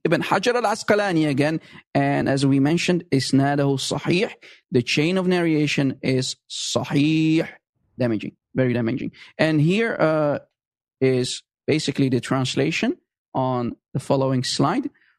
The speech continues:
From Ibn Abbas, he used to read it as Yatabayyani, chapter thirteen, ayah thirty-one, that word in that ayah. It should have been Yatabayyani, but the sleepy scribe wrote instead,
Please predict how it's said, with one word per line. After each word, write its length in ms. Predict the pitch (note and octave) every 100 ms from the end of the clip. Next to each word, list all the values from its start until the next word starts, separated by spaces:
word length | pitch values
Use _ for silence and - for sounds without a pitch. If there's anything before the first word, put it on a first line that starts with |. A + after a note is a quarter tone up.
| _
From 260 | - E3 -
Ibn 200 | A3 G#3
Abbas, 640 | E3 C3+ E3+ C4 - - _ _ -
he 100 | D#3
used 360 | F3+ B3+ -
to 100 | G#3+
read 180 | G#3 B3
it 100 | A#3
as 360 | - E3 - - -
Yatabayyani, 1400 | D3+ F3 F#3+ D#3+ D#3+ G#3+ A3 G#3+ G#3 G#3 F#3 A3 F4 - _ _ _ _ -
chapter 260 | D3 -
thirteen, 460 | D3+ D#3 C#3 F#3 E3+
ayah 180 | C#3 C#3+
thirty-one, 540 | - C#3 C3+ F#3+ A#3 -
that 200 | C#3 F3+
word 380 | G3 A3 D#4 - _ -
in 140 | C#3
that 220 | C#3 -
ayah. 280 | G#3+ A3+ C4 - _ _
It 100 | -
should 160 | - G#3+
have 100 | F3
been 220 | E3 C#3
Yatabayyani, 840 | C#3 D3 C3+ B2 F3+ G#3+ A#3 C#4+ - - C#3+
but 440 | D#3 D#4+ - - - -
the 220 | C#3+ G3
sleepy 720 | G3+ - - A#3+ B3+ D#4+ D#4+ F#4
scribe 600 | - C4+ A3 A3 F#3+ - _ _
wrote 460 | D3+ D#3 A#3+ E4+ F#4
instead, 640 | G4 D#4+ - A#3+ A3+ -